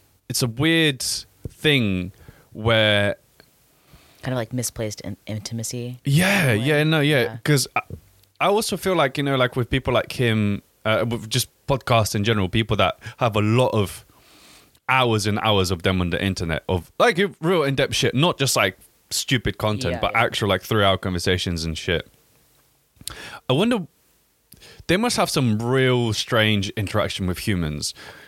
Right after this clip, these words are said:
Speaker 1: where people go up,
Speaker 2: Sure.
Speaker 1: people go
Speaker 2: People
Speaker 1: up to
Speaker 2: know
Speaker 1: them.
Speaker 2: you.
Speaker 1: People know you. People come up to you,
Speaker 2: And
Speaker 1: it's like,
Speaker 2: you have no idea who they are.
Speaker 1: "Ah, yeah, yeah, yeah." Like, people know so much about you.
Speaker 2: Yeah.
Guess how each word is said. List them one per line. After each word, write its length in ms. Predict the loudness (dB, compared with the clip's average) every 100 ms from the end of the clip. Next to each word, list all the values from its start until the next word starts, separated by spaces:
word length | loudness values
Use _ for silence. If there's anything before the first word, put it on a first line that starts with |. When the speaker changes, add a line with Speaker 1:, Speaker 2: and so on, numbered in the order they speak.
| _
Speaker 1:
where 140 | -2
people 320 | 2 0 2 0
go 200 | 2 2
up, 80 | 2
Speaker 2:
Sure. 340 | 0 0 -4 -10 0
Speaker 1:
people 220 | 0 2
go 120 | 2
Speaker 2:
People 100 | 2
Speaker 1:
up 60 | 2
to 60 |
Speaker 2:
know 100 | 0
Speaker 1:
them. 80 | 0
Speaker 2:
you. 280 | 0 -4 -8 _
Speaker 1:
People 180 | -2 0
know 120 | 2 2
you. 160 | 2
People 260 | 2 0 0
come 200 | 0 0
up 60 | 0
to 20 |
you, 40 |
Speaker 2:
And 40 | 0
Speaker 1:
it's 40 |
like, 80 | 2
Speaker 2:
you 60 | 2
have 120 | 2
no 80 | -2
idea 180 | -2 -2
who 60 |
they 120 | -4 -4
are. 180 | -6 -2
Speaker 1:
"Ah, 80 | 2
yeah, 100 | 4
yeah, 100 | 4
yeah." 200 | 2 0 2
Like, 300 | 0 0 0
people 260 | 0 2
know 200 | 2 2
so 520 | 2 -2 -4 0 0 2
much 240 | 0 0
about 300 | 2 2 0
you. 180 | -6 -10
Speaker 2:
Yeah. 100 | -14